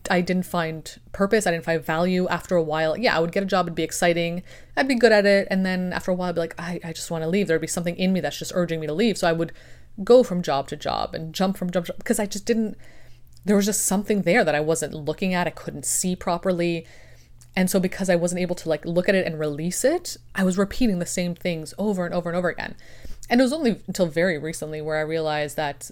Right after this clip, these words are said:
what was holding me back, what was keeping me in this repetitive cycle, was the fact that I was not releasing the feelings of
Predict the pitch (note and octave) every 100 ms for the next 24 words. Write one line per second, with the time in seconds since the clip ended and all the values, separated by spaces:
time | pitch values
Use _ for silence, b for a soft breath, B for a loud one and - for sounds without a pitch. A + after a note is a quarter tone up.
0 | - F#3+ F3 E3 - A#3+ A3+ G3 D#3+ D#3
1 | E3+ D3 - - F3 F#3 - - A#3 G3+
2 | F#3+ E3+ D#3+ - - F#3 F3 F3+ F3 D#3
3 | - F#3 F3 E3 E3 D#3+ D#3+ D#3 B B
4 | B B B B B - G3+ A3 G#3 F#3
5 | F3+ F3+ F#3+ F#3 E3 F#3 F#3+ - E3+ D#3+
6 | D#3+ - E3+ F3 D#3+ D3+ D3+ D3 - G3+
7 | F#3+ E3 D#3+ D#3 - E3 D3+ D3 C#3+ -